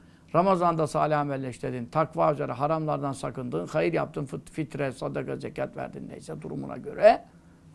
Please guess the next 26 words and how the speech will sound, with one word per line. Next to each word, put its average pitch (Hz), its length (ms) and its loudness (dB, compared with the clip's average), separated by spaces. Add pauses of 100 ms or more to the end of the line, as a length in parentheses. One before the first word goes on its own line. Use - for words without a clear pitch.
(100)
nur 156 140 6
aldın. 123 300 6 (1000)
Bir 160 100 4
de 254 260 10
Kur'an'ın 190 420 4
nuru. 147 280 0
E 143 60 0
bir 180 60 0
de 240 80 2
mukabele 180 440 2
okuduysan, 156 520 -2
dinlediysen, 165 520 0
hatimle 151 380 -4
teravih 170 380 2
kıldın 156 280 -6
veya 147 120 0
neyse 165 340 -4
teravihler 170 540 0
kıldın. 156 260 -8
Hepsi 160 240 -6
Kur'an'la 226 420 -4
hoş. 175 200 2 (320)
Bütün 160 200 -6
namazlar 147 460 0
Kur'an'la 254 420 0
kıl-, - 320 -6